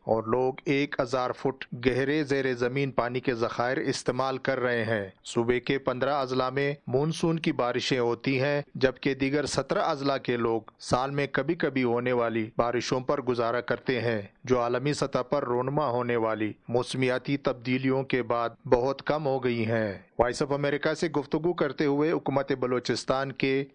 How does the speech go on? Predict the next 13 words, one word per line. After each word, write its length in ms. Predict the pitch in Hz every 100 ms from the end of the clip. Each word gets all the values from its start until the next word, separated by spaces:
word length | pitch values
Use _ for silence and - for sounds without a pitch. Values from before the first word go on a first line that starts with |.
| -
محکمہ 380 | 123 123 - 135 131 -
پبلک 420 | 123 127 139 - -
ہیلتھ 240 | 151 151 -
انجینئرنگ 640 | 143 127 127 131 127 131
کے 180 | - 135
ماہر 400 | 123 120 117 147 135
اراضیات 580 | 123 120 110 117 123 120 - -
عبد 240 | 131 127
الرزاق 720 | 147 139 131 127 143 143 139 -
خلجی 360 | 131 131 143
کا 180 | 185 147
کہنا 460 | 120 127 123 120 113
ہے 140 | 143